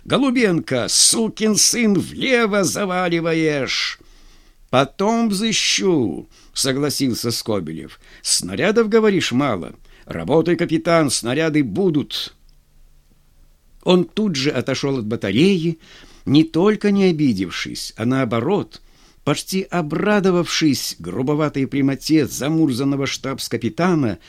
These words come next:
в изодранной нижней рубахе. При всей своей непоседливости и кажущейся безалаберности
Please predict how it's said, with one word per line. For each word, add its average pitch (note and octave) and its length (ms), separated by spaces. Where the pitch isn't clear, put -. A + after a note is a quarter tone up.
в C3 160
изодранной D#3 720
нижней A#2 440
рубахе. G2 640
При D#3+ 160
всей E3 400
своей C#3 400
непоседливости A2+ 1080
и D3+ 100
кажущейся C3+ 920
безалаберности G#2+ 1160